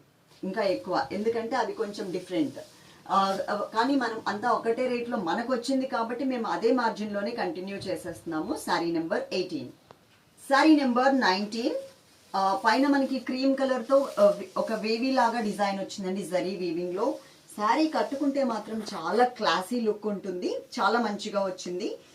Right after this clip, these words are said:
ఇక్కడ మనకి షేడెడ్ లాగా, వాటర్ షేడెడ్ ఉంటాయి కదా, ఆ టైప్లో డిజైన్ అనేది ఇచ్చారు. శారీ మొత్తం all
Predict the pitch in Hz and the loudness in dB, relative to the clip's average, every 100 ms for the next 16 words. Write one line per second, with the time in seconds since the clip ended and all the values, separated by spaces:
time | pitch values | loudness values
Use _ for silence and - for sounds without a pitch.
0 | - - 233 269 247 240 254 277 - 240 | -14 -8 2 4 4 2 -2 -4 -2 0
1 | 240 277 254 226 202 185 185 214 269 - | 4 4 4 0 0 0 4 4 2 -2
2 | 233 208 208 190 180 185 180 226 202 202 | -2 -2 -4 -4 -4 -4 -2 -2 0 0
3 | 208 190 247 240 208 202 196 185 190 190 | 0 -2 -2 -2 0 0 0 -2 -4 -6
4 | 156 - - - 466 - - - - - | -6 -6 -4 -4 -4 -10 -20 -20 -18 0
5 | 220 233 269 233 202 269 - 208 202 | 4 6 6 4 2 2 2 2 2